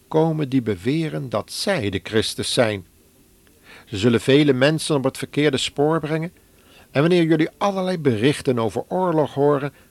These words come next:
maak je niet ongerust. Er moeten wel oorlogen komen, maar die wijzen er nog niet op dat het einde er al is. Over de hele wereld zullen volken tegen elkaar worden opgehitst.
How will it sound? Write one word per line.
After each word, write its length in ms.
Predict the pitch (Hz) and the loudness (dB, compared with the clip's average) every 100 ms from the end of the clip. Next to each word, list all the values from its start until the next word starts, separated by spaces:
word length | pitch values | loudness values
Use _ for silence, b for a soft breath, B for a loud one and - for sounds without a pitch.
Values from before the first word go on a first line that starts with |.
| b | b
maak 280 | 226 220 - | 0 0 2
je 80 | 131 | 0
niet 180 | 110 | 0
ongerust. 680 | 104 87 101 92 92 - - b b b b | -2 -6 -8 -8 -8 -10 -16 b b b b
Er 160 | 180 175 | -2 -2
moeten 480 | 202 240 240 156 | -2 -4 0 0
wel 180 | 110 107 | 4 2
oorlogen 640 | 110 107 98 95 95 - | 2 0 0 -2 -4 -8
komen, 420 | - 104 98 135 190 b b b | -6 -4 -4 -6 -10 b b b
maar 140 | 170 | 2
die 120 | 147 139 | 6 6
wijzen 360 | 135 127 131 | 6 4 0
er 60 | 120 | 0
nog 160 | 120 | -2
niet 180 | 101 110 | -2 -2
op 180 | 120 107 | -2 0
dat 120 | 110 | -2
het 140 | 104 - | -4 -6
einde 400 | 180 196 208 151 | -6 -4 -4 -6
er 180 | 131 104 | -4 -6
al 160 | 87 | -8
is. 320 | 90 110 - - _ _ _ _ b b b b b b _ _ _ _ _ _ | -10 -12 -16 -18 _ _ _ _ b b b b b b _ _ _ _ _ _
Over 240 | - 98 101 | -12 -10 -6
de 60 | |
hele 260 | 95 110 98 | -4 -4 -4
wereld 440 | 92 110 110 110 - b b | -6 -8 -10 -14 -18 b b
zullen 380 | - 135 117 113 - | -2 0 2 0 -4
volken 680 | 87 - 113 143 - 147 113 | -14 -4 0 0 2 -2 2
tegen 320 | 135 131 139 | 2 2 -2
elkaar 380 | 135 - 127 135 | -6 -4 -4 -4
worden 200 | 120 - | -4 -4
opgehitst. 720 | 147 - - 101 90 - - | -6 -8 -10 -12 -12 -14 -16